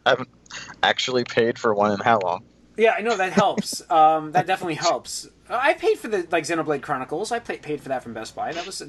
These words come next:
Speaker 2: discounted. I got it at, for thirty-three dollars,
Speaker 1: Mm-hmm.
Speaker 2: but I paid for it.
Speaker 1: Okay. Okay.
Speaker 2: Um, but I, you know, I got Dragon Ball Xenoverse two. I've got, uh, Uncharted Lost Legacy. I got Nier, uh, Yakuza Zero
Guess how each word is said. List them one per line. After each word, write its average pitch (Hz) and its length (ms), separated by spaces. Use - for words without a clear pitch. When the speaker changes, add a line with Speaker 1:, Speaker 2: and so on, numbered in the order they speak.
Speaker 2:
discounted. 151 560
I 143 60
got 143 180
it 120 80
at, 147 100
for 147 160
thirty-three 135 480
dollars, 147 420
Speaker 1:
Mm-hmm. - 40
Speaker 2:
but 143 100
I 131 80
paid 160 240
for 123 220
it. 92 100
Speaker 1:
Okay. - 600
Okay. 214 120
Speaker 2:
Um, 151 500
but 214 140
I, 220 60
you 240 100
know, 226 60
I 196 60
got 185 140
Dragon 170 300
Ball 180 420
Xenoverse 160 440
two. 165 340
I've 147 120
got, 147 300
uh, 147 300
Uncharted 170 400
Lost 147 300
Legacy. 156 500
I 151 60
got 143 180
Nier, 151 460
uh, 127 560
Yakuza 156 480
Zero 151 580